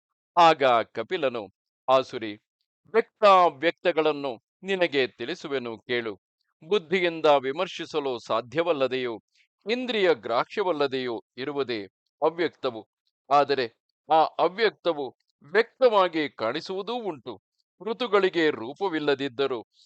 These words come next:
ಎಲೆ, ಚಿಗುರು, ಹಣ್ಣು, ಹೂವು ಮುಂತಾದವುಗಳಿಂದ ಆಯಾ ಋತು ಭೇದಗಳು ತಿಳಿಯುವಂತೆ ವ್ಯಕ್ತವಾದ ಗುಣಗಳಿಂದ ಅವ್ಯಕ್ತವು ತಿಳಿಯಲ್ಪಡುವುದು.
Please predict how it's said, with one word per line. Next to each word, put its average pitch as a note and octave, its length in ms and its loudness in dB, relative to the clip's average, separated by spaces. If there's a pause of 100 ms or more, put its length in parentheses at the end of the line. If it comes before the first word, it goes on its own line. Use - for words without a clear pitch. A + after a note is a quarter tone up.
(240)
ಎಲೆ, G3 440 4 (300)
ಚಿಗುರು, F3+ 480 -2
ಹಣ್ಣು, F3 720 -4
ಹೂವು E3+ 640 -8 (300)
ಮುಂತಾದವುಗಳಿಂದ D#3 840 0 (480)
ಆಯಾ F#3 380 4
ಋತು E3 360 -6
ಭೇದಗಳು C#3+ 720 -2
ತಿಳಿಯುವಂತೆ B2 800 -6 (500)
ವ್ಯಕ್ತವಾದ F#3+ 680 2 (320)
ಗುಣಗಳಿಂದ D#3 540 0 (480)
ಅವ್ಯಕ್ತವು D#3 720 -2
ತಿಳಿಯಲ್ಪಡುವುದು. A#2 840 -6